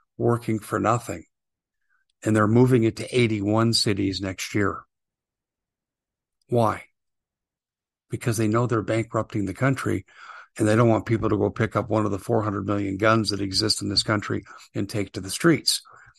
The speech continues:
So do what you're told, shut your mouth,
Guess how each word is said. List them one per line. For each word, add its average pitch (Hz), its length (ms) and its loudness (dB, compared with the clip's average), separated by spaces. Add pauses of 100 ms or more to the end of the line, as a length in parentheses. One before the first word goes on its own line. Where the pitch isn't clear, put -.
(180)
So 104 480 2 (400)
do 110 140 6
what 143 220 0
you're 214 60 0
told, 127 560 2 (560)
shut - 500 -4
your 190 80 6
mouth, 131 560 2